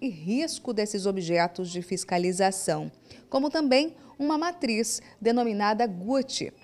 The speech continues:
que considera os critérios de gravidade, urgência e tendência dessas pautas.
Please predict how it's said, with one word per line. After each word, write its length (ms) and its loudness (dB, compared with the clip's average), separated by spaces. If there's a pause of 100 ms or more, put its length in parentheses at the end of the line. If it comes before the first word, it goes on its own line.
(140)
que 100 -4
considera 720 4
os 120 -4
critérios 640 0
de 200 -4
gravidade, 1000 0 (140)
urgência 880 -2
e 100 -4
tendência 920 0
dessas 360 -2
pautas. 680 -6